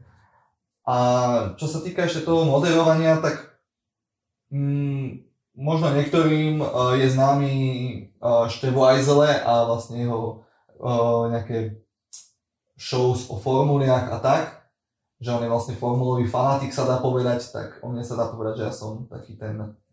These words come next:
Muay Thai fanatik, že proste, e,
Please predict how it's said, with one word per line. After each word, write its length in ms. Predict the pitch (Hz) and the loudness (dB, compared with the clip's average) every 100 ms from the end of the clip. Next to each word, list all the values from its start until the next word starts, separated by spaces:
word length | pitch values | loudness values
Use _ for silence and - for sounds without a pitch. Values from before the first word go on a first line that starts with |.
| _ _ _ - - - - - | _ _ _ -10 -6 -4 -6 -8
Muay 360 | 139 139 143 135 | -2 4 4 4
Thai 200 | - 120 | 2 0
fanatik, 500 | 127 120 117 - - | 0 0 -2 -6 -14
že 200 | 123 117 | -14 -10
proste, 720 | 123 117 - 127 123 131 - - _ _ | -6 -4 -4 -2 0 0 -4 -16 _ _
e, 100 | - | -8